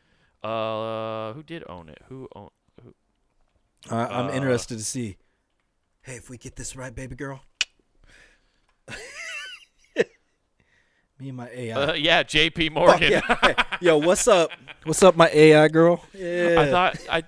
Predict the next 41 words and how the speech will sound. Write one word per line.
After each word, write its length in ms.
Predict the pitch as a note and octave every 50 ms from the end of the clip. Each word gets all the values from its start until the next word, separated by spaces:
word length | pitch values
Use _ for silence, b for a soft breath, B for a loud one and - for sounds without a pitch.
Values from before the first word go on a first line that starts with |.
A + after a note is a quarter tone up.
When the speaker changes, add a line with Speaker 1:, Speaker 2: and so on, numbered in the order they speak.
| - -
Speaker 1:
I 60 | F3
was 180 | F3 F3 E3 -
pretty 240 | - A3 B3 G#3
sure 280 | F#3 D#3+ - F#3 F3+ F3
you 140 | D#3 D3 C#3+
were 60 | C3+
right 240 | A#2+ B2 B2 B2 B2+
on 140 | A#2 A2 G2+
that 180 | G2+ F#2+ - -
'cause 120 | A#2 A2
I 40 | A2
remember 560 | G#2 G#2 G2+ G2+ G2+ G#2 G#2 G#2 F#2+ F#2+ F2+
that. 400 | F2 F2 E2+ D#2+ - - F#3 -
Yeah, 240 | G#2 F#2 F#2 - E3+
the 80 | -
Speaker 2:
<laughs> 0 |
Speaker 1:
Titanic 520 | - - - C#3 D#3+ - D3+ D#3 D#3 - - -
owner, 400 | C3 C3 C3 C3+ C3+ C3+ - - _ -
uh, 300 | A#2+ A2+ G#2+ G2+ G2 - B B B B B B B B -
the 160 | G#2+ G#2+ - -
R 240 | - A#2+ C#3 C#3+ A2
M 140 | C3+ C3
S 220 | C3 C3 B2 - -
ta-, 160 | - A2+ - - - -
actually 520 | - A2+ B2+ - - - - - B2+ B2 -
owned 280 | - G#2+ G#2+ A2+ A2 G2
by 260 | G#2+ G#2 G2+ F#2+ - - _ _ _ _ _ _
an 120 | G2+ G2+
American, 540 | G#2 G#2+ B2 C3+ B2 A#2 G#2 G2 - F#2+ F2
although 380 | C#2+ F2+ G2 F#2 G2 G#2 G#2+ G2+
the 240 | G2+ G2+ G2 - -
R 300 | - A2 A2 A2+ A#2 A2 -
M 240 | - A2 G#2+ G#2+ G2
S 220 | G2+ G2 - -
Titanic 640 | - - G2+ G#2 - - A2+ A2 G#2+ G#2+ G#2 - -
was 220 | G2 G2 F#2 G2
registered 500 | G2+ G#2 G#2 G#2 G#2 - - - G#2+ G2 -
as 220 | - G2 F#2 G2
a 60 | F#2
British 400 | F2 - - D#3+ F3+ D#3+ C#3+ -
ship. 500 | - - - - A#2+ - A#2+ - - -